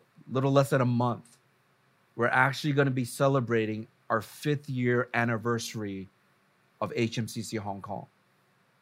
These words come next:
And as I think about this, it just kind of, uh, reminds me that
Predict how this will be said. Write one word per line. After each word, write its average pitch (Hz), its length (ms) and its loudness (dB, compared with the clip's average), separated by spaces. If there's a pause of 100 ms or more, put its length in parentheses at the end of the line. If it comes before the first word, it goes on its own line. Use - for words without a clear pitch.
(800)
And 143 140 4
as 156 200 6
I 165 100 12
think 202 240 4
about 156 300 10
this, 127 180 2
it 143 80 -4
just 139 240 -4
kind 185 180 2
of, 143 320 6
uh, 127 80 -2
reminds 131 760 2
me 123 200 0
that 120 280 2